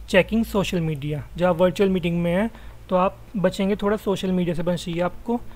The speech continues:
चेक करना बार बार, क्योंकि वो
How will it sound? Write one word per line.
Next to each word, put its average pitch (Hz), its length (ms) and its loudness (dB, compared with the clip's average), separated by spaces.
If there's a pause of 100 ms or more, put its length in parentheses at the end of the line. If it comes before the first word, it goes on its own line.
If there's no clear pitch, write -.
(280)
चेक 185 160 2
करना 165 260 0
बार 151 200 -2
बार, 143 220 -8 (1600)
क्योंकि 175 200 -2
वो 202 120 4